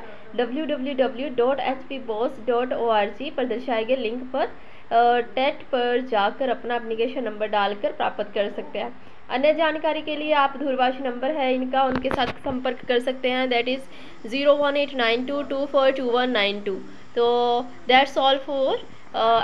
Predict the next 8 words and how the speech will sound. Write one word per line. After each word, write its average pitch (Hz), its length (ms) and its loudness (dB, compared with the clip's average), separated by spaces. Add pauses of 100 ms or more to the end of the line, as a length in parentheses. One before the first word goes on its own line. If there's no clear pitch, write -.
(120)
about 254 540 4
हिमाचल 269 680 0
प्रदेश 254 480 2
स्कूल 269 280 0
शिक्षा 269 300 -4
बोर्ड 233 220 2
धर्मशाला 226 640 0 (460)
आपको। 247 680 0